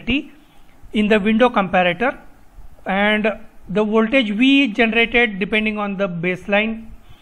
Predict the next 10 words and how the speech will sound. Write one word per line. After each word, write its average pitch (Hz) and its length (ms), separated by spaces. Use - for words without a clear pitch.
So 196 280
if 196 220
it 226 180
crosses 202 500
that 240 240
particular 214 400
bla-, 185 500
baseline 180 560
or 185 180
thresholds, 190 640